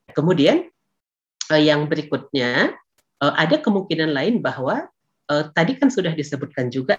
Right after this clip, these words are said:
ya, bahwa efektivitas dari vaksin itu memang, eh, tidak, eh, seratus persen juga ya. Jadi mungkin saja itu adalah, eh, peluang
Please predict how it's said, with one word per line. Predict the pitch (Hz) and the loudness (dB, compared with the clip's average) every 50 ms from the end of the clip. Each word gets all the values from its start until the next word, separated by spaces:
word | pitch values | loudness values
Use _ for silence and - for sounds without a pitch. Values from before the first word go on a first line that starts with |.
| - | -2
ya, | - 139 120 110 104 - - - | -2 0 0 0 -2 -4 -10 -10
bahwa | 127 123 120 147 196 - 156 | -4 -2 0 2 2 2 0
efektivitas | 147 - 147 139 - - 131 123 139 127 - - 247 330 - - _ _ _ _ _ | 0 -2 -4 -6 -6 -6 -8 -4 -4 -6 -4 -2 -4 -4 -6 -10 _ _ _ _ _
dari | - 143 147 139 143 143 | -4 0 0 0 0 -2
vaksin | - 143 - - - 143 | -6 -8 -8 -6 -8 -6
itu | - 139 135 - 240 | -6 -6 -4 -2 0
memang, | 214 156 123 123 143 180 214 247 247 - - | 0 2 2 2 2 0 0 0 -2 -6 -6
eh, | - 131 131 127 127 127 127 127 127 127 127 127 127 - - _ _ _ _ _ _ _ | -4 -4 -2 -2 0 0 0 2 2 2 2 0 0 -2 -6 _ _ _ _ _ _ _
tidak, | - 135 127 123 127 - 123 160 196 - - _ | -6 -6 -6 -8 -8 -4 0 0 0 0 -2 _
eh, | - 135 131 127 127 | -8 -6 -6 -6 -6
seratus | - - - 127 123 - 160 165 - - | -8 -6 -6 -6 -6 -6 -8 -14 -12 -12
persen | 127 - - - 147 143 147 147 | -12 -10 -4 -4 -2 0 0 0
juga | 202 190 165 143 - - | 2 2 2 2 0 0
ya. | - 294 - - _ _ _ _ _ _ _ _ - | -2 -4 -6 -8 _ _ _ _ _ _ _ _ -12
Jadi | 135 127 131 131 202 202 | -6 -4 -2 0 2 2
mungkin | 160 135 127 131 - 135 127 135 | 2 0 -2 -4 -4 -4 -6 -4
saja | 131 - 120 117 113 113 139 175 247 294 - - | -4 -2 -2 -2 -2 0 0 0 0 0 -2 -4
itu | 131 127 - 196 196 196 | -4 -2 -2 -2 -2 -2
adalah, | - - 123 113 113 110 135 175 185 - - _ _ _ _ _ | -2 -2 -4 -4 -4 -2 -2 -2 -2 -4 -8 _ _ _ _ _
eh, | - 120 117 117 117 113 120 - - _ _ _ _ - | -4 -2 0 0 0 -2 -4 -6 -10 _ _ _ _ 0
peluang | 147 139 135 139 131 123 107 107 107 110 107 | 2 4 4 4 4 2 0 0 -4 -10 -12